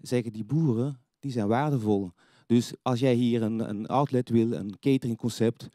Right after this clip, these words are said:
dan word je wel geacht met deze, met deze boeren samen te gaan werken, want die zijn waardevol voor ons." Dat is uitspreken en misschien ligt daar dan nog een route om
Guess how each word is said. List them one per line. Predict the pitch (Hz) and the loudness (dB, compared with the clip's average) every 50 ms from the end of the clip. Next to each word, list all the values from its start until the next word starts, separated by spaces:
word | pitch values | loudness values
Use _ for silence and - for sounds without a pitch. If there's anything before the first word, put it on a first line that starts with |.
| _ _ _ _ _ _ _ _ _ _ _ | _ _ _ _ _ _ _ _ _ _ _
dan | - 98 101 | -2 0 2
word | 107 101 - | 2 0 0
je | 107 | 0
wel | 95 113 117 | 2 2 2
geacht | 107 - 101 98 117 131 - - | 0 0 -2 -2 -2 -2 -4 -4
met | 107 101 | -2 0
deze, | 110 107 98 98 - | 0 0 -2 -2 -6
met | - - 110 107 - | -8 -6 -4 -2 0
deze | 127 123 113 - 113 | 0 0 -2 -2 -4
boeren | 98 110 107 104 98 90 95 - | -2 -2 -2 -2 -2 -6 -8 -8
samen | - 139 131 139 135 127 | -6 -4 -4 -2 -4 -4
te | - 113 | -6 -8
gaan | 98 95 95 | -8 -6 -6
werken, | 92 92 82 - | -6 -6 -6 -6
want | 95 107 | -6 -6
die | 120 123 | -6 -4
zijn | 127 107 92 | -2 -2 -2
waardevol | 95 107 120 139 139 135 110 95 98 95 95 | -2 -2 -2 -4 -4 -4 -6 -6 -8 -8 -10
voor | 90 92 87 | -8 -8 -8
ons." | 90 87 87 - - - _ _ - - | -8 -8 -10 -14 -20 -20 _ _ -20 -12
Dat | - 107 | -8 -8
is | 101 - | -6 -2
uitspreken | 113 120 135 - - - 127 131 127 127 - 127 123 | -2 -2 -2 -4 -6 -4 -2 -2 -2 -2 -4 -6 -6
en | 113 107 104 98 101 | -6 -6 -6 -6 -10
misschien | 117 113 - - - 127 113 | -14 -14 -12 -10 -8 -6 -6
ligt | 110 107 - | -6 -6 -6
daar | - 120 117 117 | -4 -4 -2 -2
dan | 113 110 | -4 -4
nog | 107 110 104 | -4 -4 -4
een | 101 95 | -4 -2
route | 95 120 123 - 113 | -2 -2 -4 -4 -4
om | 107 101 95 | -4 -4 -4